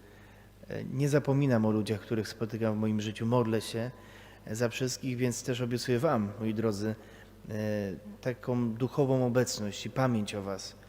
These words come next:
modlitwę waszej intencji. Jesteście piękną wspólnotą wiary. Mm, troszcie się o wiarę w waszych sercach, w waszych rodzinach.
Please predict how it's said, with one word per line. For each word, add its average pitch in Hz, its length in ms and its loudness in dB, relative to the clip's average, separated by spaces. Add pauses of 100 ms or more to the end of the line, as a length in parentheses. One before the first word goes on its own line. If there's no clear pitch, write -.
(340)
modlitwę 127 460 0
waszej 123 340 4
intencji. 107 500 -2
Jesteście 120 400 -6
piękną 143 400 2
wspólnotą 135 540 0
wiary. 107 380 6 (680)
Mm, 110 340 -4 (120)
troszcie 139 480 2
się 117 180 2
o 107 220 2 (320)
wiarę 123 420 4
w 107 40 -4
waszych 120 320 -2
sercach, 110 440 0
w 107 40 -6
waszych 117 300 0
rodzinach. 110 500 -2